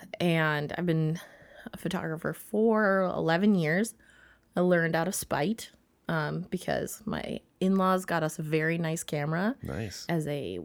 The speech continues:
Speaker 1: wedding present. And my husband was the photographer
Speaker 2: Okay.
Speaker 1: ahead of time, but his camera had broken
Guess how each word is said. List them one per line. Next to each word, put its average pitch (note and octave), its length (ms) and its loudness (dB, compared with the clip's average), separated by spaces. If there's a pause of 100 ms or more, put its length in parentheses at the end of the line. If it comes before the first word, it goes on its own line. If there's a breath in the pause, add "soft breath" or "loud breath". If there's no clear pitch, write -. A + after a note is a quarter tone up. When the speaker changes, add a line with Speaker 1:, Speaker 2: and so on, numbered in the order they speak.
(140)
Speaker 1:
wedding D3+ 580 -2 (360)
present. G3+ 440 0 (800)
And E3+ 240 2
my D3 80 0
husband E3 380 2
was D#3 200 0
the D3+ 80 -4
photographer - 640 -8 (460 loud breath)
Speaker 2:
Okay. - 220 -6
Speaker 1:
ahead E3 160 -2
of D3 80 -4
time, F3 340 -2 (140)
but D3+ 120 -2
his D3+ 160 -2
camera D3+ 280 -6
had E3+ 160 -4
broken F3+ 560 -4